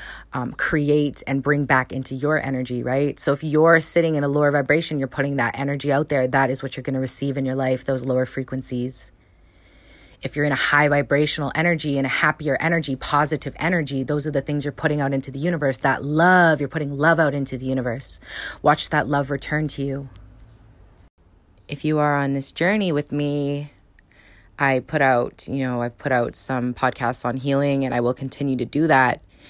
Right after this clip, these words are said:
Healing really begins with recognizing where the pain and the density of energy comes from within us. Most of it comes from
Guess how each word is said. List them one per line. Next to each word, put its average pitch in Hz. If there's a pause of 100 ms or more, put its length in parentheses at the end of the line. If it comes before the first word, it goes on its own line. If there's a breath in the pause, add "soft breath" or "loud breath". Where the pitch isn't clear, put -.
(200 loud breath)
Healing 165
really 147
begins 139 (260)
with 131 (100)
recognizing 131
where 135
the 127
pain 156
and 131
the 113 (140)
density 135
of 113
energy 139
comes 135
from 120
within 127
us. - (440 loud breath)
Most 151
of 139
it -
comes 151
from 127